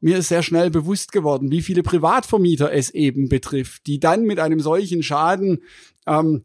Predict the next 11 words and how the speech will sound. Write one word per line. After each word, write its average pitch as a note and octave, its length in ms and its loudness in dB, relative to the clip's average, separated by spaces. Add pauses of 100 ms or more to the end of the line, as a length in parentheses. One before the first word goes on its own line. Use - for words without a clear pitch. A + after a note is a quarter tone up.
(120)
weder D#3 400 2
wirtschaftlich A3+ 580 -4
vielleicht A3 360 -2
umgehen G#3+ 500 0
können, G3+ 460 0 (220)
auch D#3+ 280 0
dann E3 220 2
die D3 100 0
Folgethemen, F3 840 0
Renovierung, E3 760 -2
Sanierung, E3 840 0